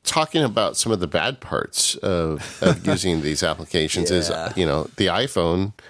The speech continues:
Speaker 1: and the iPad really aren't that sup-, aren't supported very well,
Speaker 2: Mm-mm.
Speaker 1: you know.
Speaker 2: The, the iPad, in particular the iPad apps, they're slow to update. I think they're s-, they're still not taking advantage of the new sizes,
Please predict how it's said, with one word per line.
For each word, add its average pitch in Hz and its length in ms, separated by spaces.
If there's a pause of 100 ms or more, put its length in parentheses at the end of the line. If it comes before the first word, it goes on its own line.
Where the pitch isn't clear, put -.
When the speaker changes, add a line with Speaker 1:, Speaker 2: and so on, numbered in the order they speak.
(100)
Speaker 1:
and 90 100
the 90 40
iPad 107 400
really 120 300
aren't 90 260
that 92 200 (320)
sup-, - 460
aren't 95 160
supported 107 400
very 57 160
well, 50 340
Speaker 2:
Mm-mm. 117 240
Speaker 1:
you 107 80
know. 101 140 (420)
Speaker 2:
The, 120 240
the 123 340
iPad, 135 800 (140)
in 131 240
particular 165 320
the 139 80
iPad 123 420
apps, 104 540 (800)
they're 120 120
slow 131 300
to 147 80
update. 127 480
I 120 60
think 131 200
they're 117 120
s-, - 160
they're 117 180
still 135 280
not 131 320 (360)
taking 127 280
advantage 117 360
of 110 80
the 113 80
new 113 160
sizes, 110 760